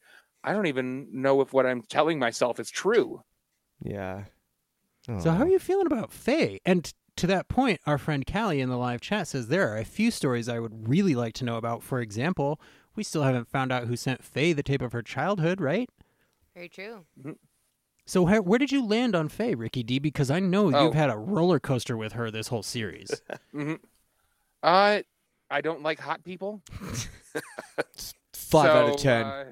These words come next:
Speaker 2: She's a five out of ten.
Speaker 1: <laughs> No, uh, just, I'm not really feeling her. She's not, she's probably my least favorite character on the entire Bebop. She's definitely is. Uh, I don't hate her.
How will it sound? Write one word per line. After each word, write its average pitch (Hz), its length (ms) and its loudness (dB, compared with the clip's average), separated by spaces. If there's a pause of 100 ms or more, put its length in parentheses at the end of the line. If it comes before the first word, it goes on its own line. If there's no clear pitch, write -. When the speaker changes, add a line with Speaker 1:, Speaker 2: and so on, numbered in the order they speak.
(140)
Speaker 2:
She's 185 180 -4
a 139 40 2
five 120 300 2
out 104 100 0
of 98 100 -8
ten. 101 220 -4 (680)
Speaker 1:
<laughs> - 560 2 (1080)
No, 185 380 -4
uh, 175 300 -6 (280)
just, 202 280 -16 (120)
I'm 170 180 -12 (220)
not 165 280 -10 (100)
really 165 220 -12
feeling 170 340 -2
her. 170 220 -6 (160)
She's 143 240 -14
not, 156 220 -2 (640)
she's 151 100 -14
probably 170 200 0
my 156 100 -4
least 147 220 -4
favorite 143 240 -6
character 143 340 -4
on 127 60 -4
the 127 100 -8
entire 127 320 -6
Bebop. 131 420 -6
She's 117 160 -18
definitely 135 520 -8
is. 131 340 -10 (560)
Uh, 123 380 0 (180)
I 151 80 0
don't 170 180 -2
hate 156 260 -6
her. 196 280 -8